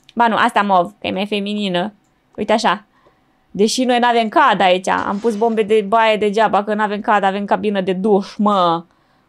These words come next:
Mă, Cocos Cristina, știi ce ar fi mai bine să punem? Cred că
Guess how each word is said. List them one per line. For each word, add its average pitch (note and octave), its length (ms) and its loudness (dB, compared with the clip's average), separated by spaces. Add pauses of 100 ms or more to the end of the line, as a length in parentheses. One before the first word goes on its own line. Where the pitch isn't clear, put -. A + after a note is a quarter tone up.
Mă, C4 160 0
Cocos A3 340 0
Cristina, G3 380 -6
știi C4 160 -4
ce F#4+ 100 -2
ar F#4 80 0
fi F4+ 60 -8
mai F#4 180 -4
bine C4+ 220 0
să C#4+ 120 -4
punem? F3+ 400 -6 (400)
Cred D#4 160 -4
că F#4 100 -2